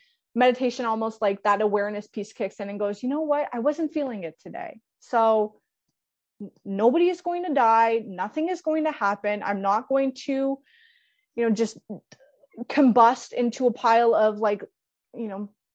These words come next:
I don't know, <laughs> of not being disciplined." Like, it's,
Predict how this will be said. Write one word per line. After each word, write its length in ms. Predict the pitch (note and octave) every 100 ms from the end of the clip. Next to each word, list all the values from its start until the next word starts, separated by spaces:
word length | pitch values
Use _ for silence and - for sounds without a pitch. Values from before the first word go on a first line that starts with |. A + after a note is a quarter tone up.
| _ _ _ _ _ _ _ _ -
I 100 | G#3
don't 160 | F#3+ F3
know, 280 | D3+ F#3+ - - - - -
<laughs> 400 | - - - -
of 120 | - G#3+
not 260 | B3+ A#3+
being 200 | B3+ B3+
disciplined." 520 | B3+ C4+ C4 A#3 A3
Like, 160 | A#3 A#3+
it's, 320 | C4 - -